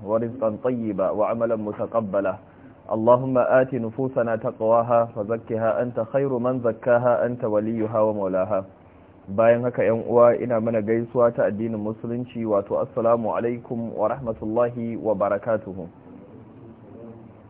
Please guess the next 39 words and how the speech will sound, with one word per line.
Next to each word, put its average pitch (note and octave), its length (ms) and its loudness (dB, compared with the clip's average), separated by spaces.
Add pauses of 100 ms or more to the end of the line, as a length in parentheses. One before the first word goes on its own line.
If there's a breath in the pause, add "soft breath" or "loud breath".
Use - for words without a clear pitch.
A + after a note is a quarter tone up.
(880)
Barkanmu C3 720 4
da B2+ 100 4
sake C3 300 0
saduwa A#2 400 2
da A#2 80 0
juna B2 400 2
a G2 80 0
wannan A#2+ 320 0
yammaci A2+ 480 -2
mai A#2 160 -2
tarin B2 400 2
albarka A2 560 2
na A2+ 80 4
ranar A#2+ 320 4
Alhamis, A2 440 -2 (120)
wanda A#2 260 2
ya A2+ 60 2
dace A#2+ 320 2
da G2+ 160 0
ashirin A#2 400 -4
da A2 120 2
ɗaya B2 420 6 (480 loud breath)
ga G#2+ 160 6
watan C3 280 4
Ramadan, G#2+ 580 6 (100)
shekara A#2 400 4
ta A#2+ 260 4
dubu A#2 300 -6
ɗaya B2 120 -2
da A#2 80 0 (120)
ɗari G#2+ 160 -2
hudu B2+ 400 -4
da A#2 160 -2
arba'in G#2+ 400 -2
da A2+ 80 0
ɗaya A#2 260 2
bayan B2 300 6
hijirar B2+ 340 0
manzo A2 320 0